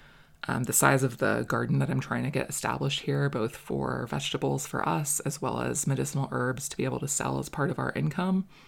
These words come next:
that this was not something I could handle on my own just with hand tools, at least not to be able to get this going for this first year. So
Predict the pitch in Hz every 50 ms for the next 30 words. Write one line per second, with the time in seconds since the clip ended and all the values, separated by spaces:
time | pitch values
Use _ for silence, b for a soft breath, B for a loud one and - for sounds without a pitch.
0 | B B B B - 131 131 - - 135 - 131 139 127 135 131 123 - - -
1 | - 123 143 131 127 127 127 - - - - - 127 131 139 135 123 123 131 139
2 | B B B B B B B B B B B B B - - - 143 139 139 135
3 | 135 131 127 - 139 139 139 139 139 135 - - 135 - - 117 123 - - 113
4 | 120 127 123 - - - 110 110 113 131 131 - - - 127 113 127 131 127 -
5 | - 139 123 123 123 - - - - - - 135 131 127 - 113 123 - 135 -
6 | 120 - - - - - - - - - - - - - - - - - - -
7 | - - - - - - - - 87 - - - B B B B B B B B
8 | B B B B B B B B B B B B - - - - 156 147 147 143
9 | 139 -